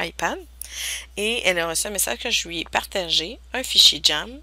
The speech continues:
Et j'ai le lien ici, l'élève va simplement cliquer sur le lien. Donc l'application, à ce moment-là, sur l'iPad de Jamboard va s'ouvrir. Donc il faut savoir ici que, euh, l'élève doit avoir d'abord téléchargé l'application Jamboard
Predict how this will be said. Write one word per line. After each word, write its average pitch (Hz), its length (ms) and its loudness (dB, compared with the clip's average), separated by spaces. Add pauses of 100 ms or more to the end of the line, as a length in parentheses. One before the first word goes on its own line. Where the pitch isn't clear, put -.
(680)
Et 208 240 -4
j'ai 185 160 -2
le 165 100 -2
lien 156 160 -8
ici, 185 300 4
l'élève 196 220 0
va 185 60 -10
simplement 185 460 -4
cliquer - 320 -8
sur 226 220 2
le 180 140 -6
lien. 151 180 -8 (600)
Donc 165 200 -6
l'application, 196 840 0
à 262 60 -6
ce - 80 0
moment-là, 170 220 -4
sur - 160 0
l'iPad 226 480 -4 (140)
de 175 260 -8 (120)
Jamboard 190 520 -4
va 214 180 -2
s'ouvrir. 180 540 -2
Donc - 160 -16
il - 40 -20
faut - 100 -12
savoir 170 340 -4 (100)
ici - 380 4 (540)
que, - 100 -2
euh, 196 680 -2
l'élève 165 300 -4
doit 165 180 -2
avoir 156 340 -4
d'abord 160 420 -2
téléchargé - 600 -4
l'application - 640 -8 (100)
Jamboard 165 600 -12